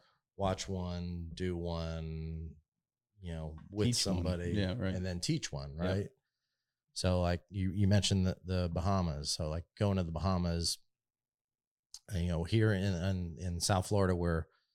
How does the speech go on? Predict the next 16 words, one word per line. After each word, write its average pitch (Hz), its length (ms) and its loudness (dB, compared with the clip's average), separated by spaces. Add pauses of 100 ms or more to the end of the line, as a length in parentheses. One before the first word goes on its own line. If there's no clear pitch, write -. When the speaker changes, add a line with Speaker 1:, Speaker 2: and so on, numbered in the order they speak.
(420)
Speaker 1:
we're 92 100 -2
only, 87 140 2
like, 80 180 -2
fifty 92 460 0
something 80 1300 0
nautical 82 400 -2
miles 76 420 -2
from 73 520 -8
West 82 340 -2
End, 80 400 -2 (100)
Bahama, 67 520 -4
Grand 76 180 -4
Bahama. 73 400 -8 (800)
Um, 76 640 -6 (760)
so 80 280 2
I've, 87 260 0